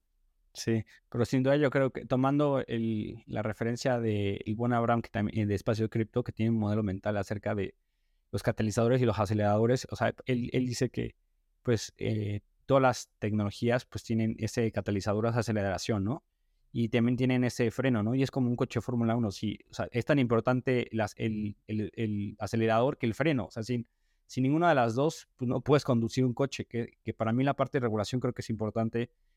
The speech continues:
justo para que no vayas y te, y te estampes. Eh, y para eso se necesita un freno, o sea, no, no puedes estar acelerando todo el tiempo,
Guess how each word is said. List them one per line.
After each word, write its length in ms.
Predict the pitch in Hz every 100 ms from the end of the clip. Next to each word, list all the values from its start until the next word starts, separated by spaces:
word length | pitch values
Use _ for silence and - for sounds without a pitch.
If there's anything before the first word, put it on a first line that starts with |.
| _
justo 240 | 139 135
para 140 | 123 127
que 100 | 120
no 100 | 127
vayas 280 | 143 123 -
y 40 |
te, 140 | 117 101
y 100 | - 123
te 100 | 113
estampes. 540 | - 135 - - - _ _ _ _ -
Eh, 480 | 113 107 104 101 107 _
y 140 | - 120
para 160 | 135
eso 60 | 147
se 80 | 165
necesita 420 | 117 123 131 127
un 100 | 117
freno, 380 | 143 139 110 95
o 60 |
sea, 120 | - 117
no, 160 | 123 127
no 160 | 160 156
puedes 140 | 151
estar 140 | 170
acelerando 500 | 147 - 127 143 127
todo 260 | - 151 139
el 120 | 120
tiempo, 340 | 139 131 104